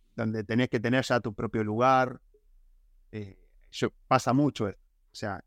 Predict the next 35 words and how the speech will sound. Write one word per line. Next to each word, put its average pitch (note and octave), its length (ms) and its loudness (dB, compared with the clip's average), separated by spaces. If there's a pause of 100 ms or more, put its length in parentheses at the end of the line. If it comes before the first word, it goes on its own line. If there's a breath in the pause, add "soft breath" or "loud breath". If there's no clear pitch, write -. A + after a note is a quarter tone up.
(120)
dejás C#3+ 380 2
de, C#3 300 2 (300)
empezás A#2+ 360 -4
a A#2+ 60 -2
se-, A#2 120 -8
separar B2 380 4
muchas C#3+ 240 2
cosas. D3 300 0
¿Por A#2+ 160 -4
qué? A#2+ 120 2
Porque G#2 220 -6 (320)
entendés G#2+ 460 -2
que C3+ 60 -2
las A2 160 0
operaciones G#2 440 -2
son A2 160 -6
muy A#2+ 160 0
distintas. - 360 -14 (560)
El G2+ 100 -12
piqueo A#2 320 2
unitario D3 500 4
es B2+ 80 -4
totalmente B2 680 2 (180)
diferente C3 440 2
al A#2+ 120 4
piqueo A2+ 300 2
que A#2 80 2
vas A2+ 180 0
a A2+ 40 0
entregar A2 360 2
los A2 120 -2
productos G#2+ 400 -6
a G#2 40 -6
una G2+ 100 -4
tienda. A#2 320 -2